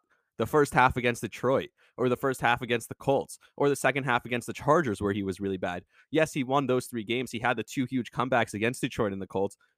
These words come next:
but why was he in that position in the first place? And then you start to wonder, oh, wait, maybe he's not <laughs> having as great of a season as we thought. Now, obviously, the huge win against Kansas City, it felt like, "Oh my God, this is it. Lamar's gonna win M V P again." And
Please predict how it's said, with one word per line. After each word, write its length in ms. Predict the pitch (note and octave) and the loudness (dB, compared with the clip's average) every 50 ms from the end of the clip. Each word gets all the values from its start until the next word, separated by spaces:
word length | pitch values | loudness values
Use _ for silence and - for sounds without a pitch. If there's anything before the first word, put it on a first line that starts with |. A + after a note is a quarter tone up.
| _ - | _ -2
but 60 | A#2+ | 0
why 220 | G#2+ A#2 A#2 C3 | 4 6 6 6
was 160 | C#3+ D3+ C#3+ - | 6 4 2 0
he 140 | C3+ B2 | 0 0
in 80 | B2+ B2 | 0 2
that 180 | A#2 A2 G#2 - | 2 0 0 0
position 380 | B2 G2+ G#2 A#2+ A#2 - B2+ | -2 -2 -2 -4 -4 -4 -4
in 120 | A2 G#2 G2 | -4 -4 -4
the 60 | F#2 | -6
first 380 | - - C#3+ E3 E3 - - | -6 -2 -2 -2 -2 -4 -6
place? 260 | - F#2 F2 F#2+ - - _ _ _ _ - | -6 -6 -4 -4 -6 -8 _ _ _ _ -4
And 120 | - C3 C3+ | -2 0 0
then 140 | C#3 C#3+ | 0 -2
you 80 | C#3+ C3 | -2 -2
start 240 | - - C3+ B2+ - | 0 2 2 2 2
to 60 | - | 2
wonder, 260 | A#2 C3 C#3 A#2 G#2 - - - | 0 0 2 0 0 -2 0 2
oh, 120 | C#3 C3+ | 2 4
wait, 300 | A2+ B2+ - - F#2 - _ _ _ _ _ _ _ _ _ _ _ _ _ _ - | 4 4 2 0 0 -4 _ _ _ _ _ _ _ _ _ _ _ _ _ _ -6
maybe 400 | C3 B2+ C3+ D3+ D3+ D3 C#3+ C3+ | -2 0 2 2 2 2 0 -2
he's 180 | C#3 C3+ A#2 | -2 -4 -4
not 220 | B2+ C3 C3 C3+ C3+ | 0 2 2 2 2
<laughs> 0 | |
having 340 | C#3 C3+ B2+ B2+ C3 - D#3+ F#3+ | 2 0 0 0 0 -2 -4 -4
as 120 | C#3+ - | -4 -2
great 200 | - C3 B2 B2 | 0 0 0 0
of 80 | A#2+ A2 | 0 -2
a 60 | A2+ | -4
season 340 | - - B2+ A2+ A#2+ B2 A#2 | -4 -6 -6 -6 -4 -4 -2
as 180 | G#2+ G2 - | -4 -4 -4
we 120 | G#2+ G2+ F#2+ | -6 -8 -6
thought. 320 | - - C#3+ C3+ G#2 F#2 | 0 2 2 4 2 2
Now, 180 | G#2+ G#2+ G#2 G#2 | -2 -2 0 2
obviously, 380 | A#2 B2+ B2 B2 - C3+ A#2+ | 2 2 2 0 -4 -4 -4
the 100 | G#2+ G2+ | -4 -4
huge 240 | - - B2 A#2 G#2 | -4 -4 -6 -4 -4
win 140 | A2 A2+ G#2+ | -4 -6 -4
against 260 | F#2+ A2 G#2+ G2+ - | -4 -4 -6 -6 -6
Kansas 320 | - B2 A2+ G#2+ G2+ F#2+ - | -6 -4 -4 -4 -4 -8 -6
City, 380 | - A#2 A#2 B2 B2+ B2 - _ _ _ _ _ _ - | -4 -2 0 0 -2 -2 -4 _ _ _ _ _ _ -6
it 120 | A2+ - | -2 0
felt 160 | - A2+ A2 | 2 2 2
like, 160 | A2+ A2 A2+ - | 2 0 0 0
"Oh 100 | A#2+ B2 | -2 0
my 100 | A#2 A2 | 0 2
God, 280 | G#2+ A#2 A#2 A2+ A2 G2+ | 2 4 4 4 4 2
this 160 | A#2 - - | 0 -2 -4
is 120 | A2 G2 | -4 -2
it. 160 | A#2 A#2+ A#2 - | 0 0 0 0
Lamar's 400 | G#2 G2+ G#2 G#2+ A2+ A2 A2+ - | -2 -4 0 2 2 2 2 0
gonna 140 | A2+ G#2+ | -2 -4
win 140 | G#2+ A2 A2 | -4 -4 -4
M 120 | G#2+ G#2 G2 | -4 -6 -6
V 140 | G#2+ G2 | -8 -8
P 160 | - - A#2 A2 | -8 -6 -4 -4
again." 320 | G2+ F#2 A2 A2 A#2 B2 | -4 -4 -4 -4 -2 -2
And 200 | E2+ G#2+ G#2 | -4 -4 -6